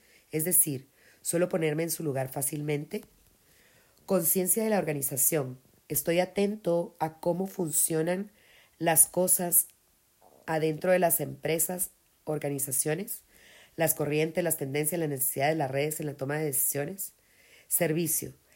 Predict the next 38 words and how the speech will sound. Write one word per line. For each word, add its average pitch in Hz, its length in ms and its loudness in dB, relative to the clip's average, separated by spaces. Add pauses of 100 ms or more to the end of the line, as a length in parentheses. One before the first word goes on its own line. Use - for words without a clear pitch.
(140)
La 165 120 0
mayor 151 260 2
parte 160 240 -2
de 196 40 4
las 165 180 2
veces 156 260 2
soy 175 140 0
capaz 160 400 -2
de 185 80 -2
reconocer 160 760 -2
y 170 100 -4
satisfacer 143 560 -4
las 156 100 -2
necesidades 147 460 -4
de 165 60 -2
las 165 140 -2
personas 135 360 -4
que - 100 -10
trabajan 139 340 -4
conmigo 147 440 -6
y 170 80 -2
las 139 160 -2
de 127 80 -8
mis 123 160 -10
clientes. 143 500 -8 (1300)
Y 175 120 0
gestión 185 380 2
de 208 60 2
las 214 140 4
relaciones. 139 840 0
Liderazgo 160 720 2
inspirado. 147 840 0 (920)
Puedo 185 200 6
brindar 160 320 0
una 185 120 2
visión 202 340 0
clara 170 500 -2
y 165 200 -8